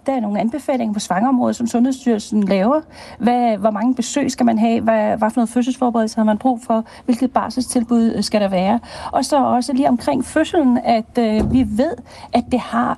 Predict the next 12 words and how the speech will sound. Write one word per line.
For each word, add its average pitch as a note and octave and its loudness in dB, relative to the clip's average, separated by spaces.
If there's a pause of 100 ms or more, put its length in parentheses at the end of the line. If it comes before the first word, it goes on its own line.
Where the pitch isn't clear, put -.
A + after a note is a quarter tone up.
øh, A3 2
enormt B3 2
positiv C4+ 0
og - -4
præventiv B3+ 0
effekt, - -4
at A3+ 0
man G#3 2
har A#3 -2
en A3+ -2
kontinuerlig A#3+ 0 (280)
nærværende, G3 2